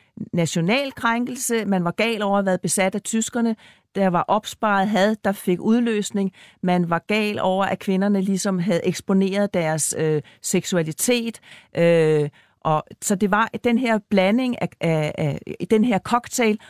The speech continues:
og dybest set også fordi, at kvinder bliver opfattet som en maskulin og national ejendom, øh, og det var det, de skulle bøde for.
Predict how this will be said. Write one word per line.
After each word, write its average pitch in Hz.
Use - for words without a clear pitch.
og -
dybest 262
set 220
også 196
fordi, 240
at 196
kvinder 202
bliver 208
opfattet 202
som 170
en 170
maskulin 208
og 175
national 170
ejendom, 196
øh, 160
og 165
det 185
var 180
det, 160
de 170
skulle -
bøde 123
for. 117